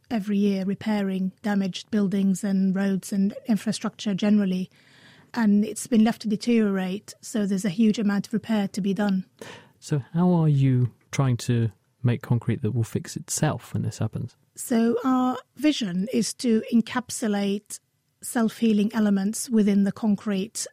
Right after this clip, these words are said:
Speaker 1: And actually, we're just not talking about concrete, we're talking about cement materials, so it's mortar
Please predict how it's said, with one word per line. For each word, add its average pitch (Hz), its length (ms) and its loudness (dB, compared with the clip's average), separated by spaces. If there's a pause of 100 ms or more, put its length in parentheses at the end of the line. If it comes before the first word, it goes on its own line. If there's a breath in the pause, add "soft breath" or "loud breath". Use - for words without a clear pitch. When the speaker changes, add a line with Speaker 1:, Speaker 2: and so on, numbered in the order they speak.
(160)
Speaker 1:
And 247 140 0
actually, - 240 -2
we're 233 60 4
just - 200 -6
not 254 200 0
talking 220 240 0
about 202 200 -4
concrete, 208 400 0
we're 214 60 -2
talking 208 300 0
about 196 200 -2
cement 202 560 0
materials, 202 460 -2
so 214 160 -2
it's - 180 -4
mortar 208 540 0